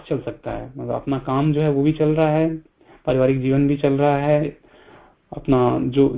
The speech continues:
जो जॉब है वो भी चल रही है, पढ़ाई लिखाई भी चल रही है, ये भी चलेगा, ठीक है? तो, तो ये, ये, यही बात है। बाकी आज होता क्या है कि जैसा बार बार बता रहा हूँ कि जो चारों तरफ का वातावरण है बहुत स्थूल वातावरण है,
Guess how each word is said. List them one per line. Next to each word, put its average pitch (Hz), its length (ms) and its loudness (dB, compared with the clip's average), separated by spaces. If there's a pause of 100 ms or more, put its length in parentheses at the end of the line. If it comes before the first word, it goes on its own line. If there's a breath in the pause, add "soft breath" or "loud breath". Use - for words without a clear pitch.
(180)
जो 127 320 -2
जॉब 131 380 2
है 143 80 0
वो 131 140 0
भी 139 100 -2
चल 139 160 -2
रही 143 240 2
है, 139 180 -4
पढ़ाई 127 240 -4
लिखाई 135 260 -2
भी 139 100 2
चल 139 140 -2
रही 139 160 0
है, 139 180 4
ये 165 60 6
भी 160 160 -2
चलेगा, 117 460 -2 (640 soft breath)
ठीक 127 180 -8
है? 123 200 -4
तो, 131 400 -4 (140)
तो 127 300 -4
ये, 135 220 -2
ये, 131 240 -4
यही 131 260 0
बात 117 300 0
है। 107 180 -8 (280)
बाकी 120 460 -2 (680 loud breath)
आज - 200 0 (460)
होता 143 200 2
क्या 151 140 2
है 151 120 4
कि 165 380 -2 (640)
जैसा 131 300 0
बार 131 180 4
बार 135 100 0
बता 131 260 0
रहा 135 100 2
हूँ 151 100 0
कि 175 200 0 (420 loud breath)
जो 160 180 4 (240)
चारों 147 260 4
तरफ 156 240 0
का 156 60 2
वातावरण 139 500 2
है 160 80 0
बहुत 147 500 0
स्थूल 139 320 0
वातावरण 110 520 0
है, 113 180 -10